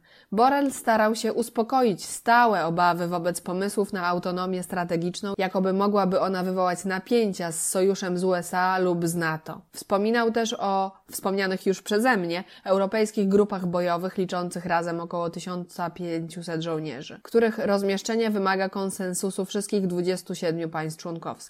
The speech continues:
Zaproponował więc, by wystarczyła do ich wysyłania zwykła większość.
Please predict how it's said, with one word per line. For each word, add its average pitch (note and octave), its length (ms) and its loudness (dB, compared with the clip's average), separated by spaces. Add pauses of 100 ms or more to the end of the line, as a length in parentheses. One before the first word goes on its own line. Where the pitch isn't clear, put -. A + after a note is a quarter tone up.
(380)
Zaproponował G3+ 800 2
więc, G3+ 280 2
by G3+ 120 2
wystarczyła G3+ 580 0
do F#3+ 100 4
ich F3+ 180 4
wysyłania F#3 580 0
zwykła F3+ 460 0
większość. - 600 -8